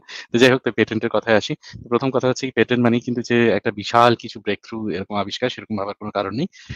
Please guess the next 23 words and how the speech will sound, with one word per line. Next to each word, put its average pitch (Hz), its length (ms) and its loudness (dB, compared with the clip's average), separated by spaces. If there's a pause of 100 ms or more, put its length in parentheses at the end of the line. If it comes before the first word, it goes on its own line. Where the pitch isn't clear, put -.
(100)
তো 120 60 -6
তিনি 123 200 0
হয়তো 135 200 -2
এমন 120 240 2
কোনো 123 220 0
একটা 117 300 0 (220)
<clears throat> 175 540 10
প্রোগ্রাম 113 280 0
ম্যানেজার 101 420 0
বা 101 120 -4
কোনো 104 220 -8
একজন, 101 260 -4 (320)
আহ, 101 220 6
অ-, 107 240 2
প্রফেসর 110 460 -2
হতে 104 160 -10
পারেন, 95 460 -6
যার 104 120 -2
under-এ 104 280 -4
হয়তো 107 180 -4
অনেকেই 117 280 -2
কাজ 104 280 -2
করে। 101 180 -4